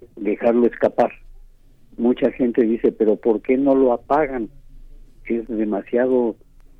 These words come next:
demasiado grande la columna de, de llamas y de humo, ¿por qué no lo apagan?". Porque si lo apagan,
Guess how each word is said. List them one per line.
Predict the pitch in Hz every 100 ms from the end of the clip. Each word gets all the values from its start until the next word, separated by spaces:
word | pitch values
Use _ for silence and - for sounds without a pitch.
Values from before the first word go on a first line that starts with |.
| -
demasiado | 113 110 - 123 123
grande | 117 127 131 123
la | 113 107
columna | - 110 117 123 123 117
de, | 107 110 -
de | 107 107
llamas | 101 120 123 120 117 -
y | 131
de | 98 110
humo, | 113 127 117 120 - - - - - - _ -
¿por | 107 101
qué | 127 120
no | 123
lo | 120 120
apagan?". | 117 131 123 113 98 - - - - -
Porque | 123 131 -
si | 123
lo | 123
apagan, | - 143 143 143